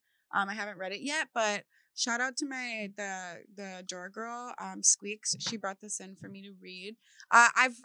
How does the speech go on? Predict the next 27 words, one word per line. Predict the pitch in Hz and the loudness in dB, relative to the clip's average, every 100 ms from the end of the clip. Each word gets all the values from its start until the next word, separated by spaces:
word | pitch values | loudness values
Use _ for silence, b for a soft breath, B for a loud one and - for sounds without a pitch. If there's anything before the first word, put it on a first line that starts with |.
| - | -4
I've | 247 | -2
talked | 285 285 | -2 -2
about | 294 | -4
this | 240 | -4
one | 254 | -6
before, | 254 214 220 | -6 -4 -2
which | 226 220 | -2 -6
I've | 208 | -6
already | 196 202 | -8 -10
read, | 196 180 202 | -2 0 0
but | 196 175 | -6 -8
now | 180 | -8
I | 185 | -6
just | 196 - | -4 -4
have | 185 196 | -4 -8
the | 196 180 175 | -10 -10 -10
hard | 185 185 | -8 -8
book | 202 214 - | -8 -10 -10
that | 214 190 | -10 -6
says | 196 190 | -6 -8
Thriving | - 190 196 208 | 0 0 0 -10
in | 202 | -10
Sex | - 196 196 - | -6 -6 -6 -8
Work | 220 233 - | -8 -10 -4
by | 208 | -4
Lola | 196 190 190 196 | -2 -6 -8 -12
Davina. | 196 202 196 185 185 196 | -12 -14 -14 -8 -4 -4